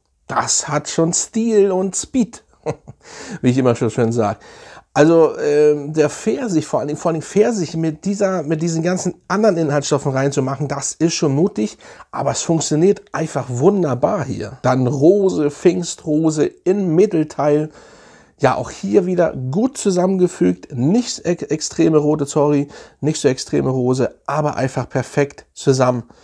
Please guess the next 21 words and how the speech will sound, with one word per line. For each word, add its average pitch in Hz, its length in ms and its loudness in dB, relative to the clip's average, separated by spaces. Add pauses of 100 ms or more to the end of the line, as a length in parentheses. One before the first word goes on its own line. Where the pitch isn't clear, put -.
(220)
äh, 113 260 -2 (240)
gefügt. - 760 -4
Pfeffer 165 420 0
kommt 123 200 -4
auch 170 180 2
im 170 120 2
Mittelteil. 147 680 2 (800)
Ja, 120 720 -2 (120)
so 262 140 0
ein 214 120 2
bisschen, 120 480 -2
sag 87 260 -6
ich - 120 -10
mal. 55 420 -12
Dann 113 240 -2
Zedernholz 143 720 2
und 113 140 -2
Vetiver 120 540 0
in 127 180 -2
Dry 120 340 -2
Down 113 400 -4